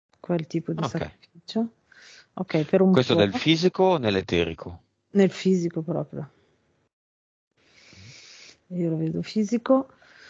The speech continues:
Speaker 1: Eh, poi lo step è che tu fai, vieni, fai parte del sacrificio, cioè fai parte, vieni violentato, bla bla bla.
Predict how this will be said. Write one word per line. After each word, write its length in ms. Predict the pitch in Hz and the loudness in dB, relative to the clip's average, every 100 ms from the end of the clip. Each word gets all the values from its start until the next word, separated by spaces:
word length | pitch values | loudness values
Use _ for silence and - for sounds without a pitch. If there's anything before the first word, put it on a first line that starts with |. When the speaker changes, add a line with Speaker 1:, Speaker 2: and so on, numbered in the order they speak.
| - _ _ _ _ _ _ - | -20 _ _ _ _ _ _ 0
Speaker 1:
Eh, 280 | 208 202 190 | 4 6 4
poi 240 | 220 226 | 4 6
lo 120 | 196 | 6
step 480 | 196 - 220 226 226 | 2 2 4 4 4
è 160 | 233 214 | 2 4
che 160 | - 196 | 2 0
tu 180 | 196 | 0
fai, 580 | 190 - 180 180 180 156 | -4 -4 -2 0 0 0
vieni, 400 | 180 185 180 175 | 0 0 2 0
fai 180 | 165 180 | -2 -4
parte 300 | 175 175 175 | -2 -4 -2
del 80 | 170 | -4
sacrificio, 880 | - 165 175 - 202 190 - 311 320 _ _ _ _ _ - | -4 -6 -6 -2 -2 -2 0 0 0 _ _ _ _ _ -8
cioè 160 | - | -4
fai 180 | 170 170 | -4 -4
parte, 560 | 160 165 160 170 160 156 | -2 -4 -4 -4 -2 -4
vieni 580 | 151 160 156 156 156 156 | -4 -4 -4 -4 -4 -4
violentato, 680 | 147 151 147 170 170 165 156 | -6 -6 -4 0 0 0 -2
bla 140 | 151 | -2
bla 100 | 143 | -2
bla. 200 | 139 156 | -6 -6